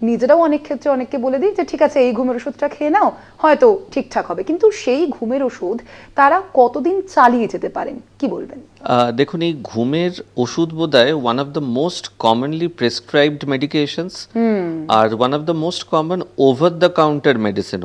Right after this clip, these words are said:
Speaker 2: Over the counter মানে আপনি দোকানে গিয়ে বললেন,
Speaker 1: হুম।
Speaker 2: আপনার স্ট্রেস হচ্ছে, টেনশন হচ্ছে, ভালো লাগছে না, ঘুম
Speaker 1: হ্যাঁ,
Speaker 2: হচ্ছে না,
Speaker 1: হ্যাঁ, হ্যাঁ।
Speaker 2: কোনো ডাক্তারের কাছে যাওয়ার প্রয়োজন
Speaker 1: হুম।
Speaker 2: হয় না। মোটামুটি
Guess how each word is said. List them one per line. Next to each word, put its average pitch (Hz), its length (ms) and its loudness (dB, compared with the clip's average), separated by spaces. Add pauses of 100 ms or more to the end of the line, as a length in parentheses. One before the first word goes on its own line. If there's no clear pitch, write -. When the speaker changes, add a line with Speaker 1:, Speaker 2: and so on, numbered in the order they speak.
(100)
Speaker 2:
Over 139 280 0
the 165 80 2
counter 160 400 -2
মানে 165 220 -6
আপনি 160 280 -4
দোকানে 139 460 -4
গিয়ে 151 220 -2
বললেন, 117 440 -2 (120)
Speaker 1:
হুম। 220 480 -2
Speaker 2:
আপনার 139 360 -4
স্ট্রেস 135 500 -4
হচ্ছে, 127 400 -4
টেনশন 123 500 -2
হচ্ছে, 117 440 -4
ভালো 113 300 0
লাগছে 113 360 0
না, 117 180 -2
ঘুম 107 220 -4
Speaker 1:
হ্যাঁ, - 160 0
Speaker 2:
হচ্ছে 110 260 0
না, 120 120 -2
Speaker 1:
হ্যাঁ, - 180 -8
হ্যাঁ। - 140 -14 (340)
Speaker 2:
কোনো 185 200 2
ডাক্তারের 156 400 4
কাছে 151 240 0
যাওয়ার 131 260 4
প্রয়োজন 120 420 2
Speaker 1:
হুম। 135 120 4
Speaker 2:
হয় 117 120 2
না। 147 140 -4
মোটামুটি 170 540 -2